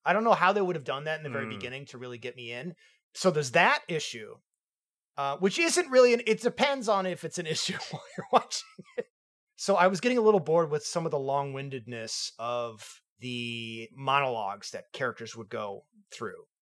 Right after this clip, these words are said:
Speaker 1: So, uh, what do you, what do you think ab-, about what I've said so far?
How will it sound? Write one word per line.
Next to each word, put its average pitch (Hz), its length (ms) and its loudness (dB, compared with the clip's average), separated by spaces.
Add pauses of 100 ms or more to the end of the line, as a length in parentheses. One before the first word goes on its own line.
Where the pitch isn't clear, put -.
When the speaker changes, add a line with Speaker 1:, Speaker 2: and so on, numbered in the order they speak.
(160)
Speaker 1:
So, 208 200 6
uh, 196 240 6
what 214 220 6
do 262 60 -2
you, 262 120 -4
what 233 140 2
do 277 80 0
you 233 40 -4
think 214 220 0
ab-, 165 240 2
about 151 240 -2
what 143 100 -2
I've 127 120 -8
said 117 200 -12
so 104 120 -18
far? 151 180 -6